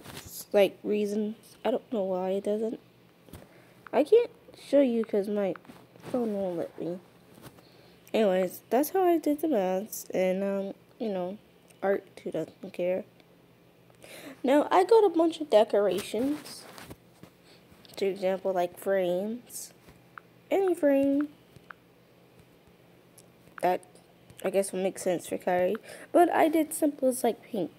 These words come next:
Not because she's a girl. No, I'm not busting out stereotypes. It's because I want to make it, you know, fit what she's, like,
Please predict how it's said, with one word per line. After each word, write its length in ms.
Not 220
because 280
she's 180
a 40
girl. 320
No, 260
I'm 100
not 240
busting 320
out 120
stereotypes. 720
It's 120
because 260
I 60
want 260
to 100
make 240
it, 220
you 160
know, 260
fit 240
what 240
she's, 400
like, 200